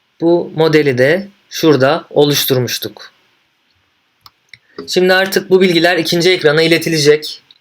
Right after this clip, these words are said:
İkinci ekranda, yani burada bu verileri alıp, e, kullanmamız gerekiyor.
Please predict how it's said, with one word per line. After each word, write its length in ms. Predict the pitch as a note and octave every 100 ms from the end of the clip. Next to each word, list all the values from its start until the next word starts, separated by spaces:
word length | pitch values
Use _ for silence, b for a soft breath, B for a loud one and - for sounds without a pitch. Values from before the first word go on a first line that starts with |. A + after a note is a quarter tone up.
| _
İkinci 360 | C#3+ F#3 F#3 G#3+
ekranda, 680 | G3+ D3+ B2+ A#2+ C#3+ G3+ - _ _ -
yani 260 | C3 A#2+
burada 480 | C3 D3+ C3+ C3 G3 _ _ _ _ _ _ _ _ _ _
bu 100 | F3+
verileri 380 | F#3+ F3+ D#3+ D#3+
alıp, 360 | D#3+ G3+ G3 - -
e, 260 | C#3 C#3 C3+
kullanmamız 600 | D#3 D#3+ D#3+ E3+ F3 D3+
gerekiyor. 540 | A#2+ G#2+ - B2+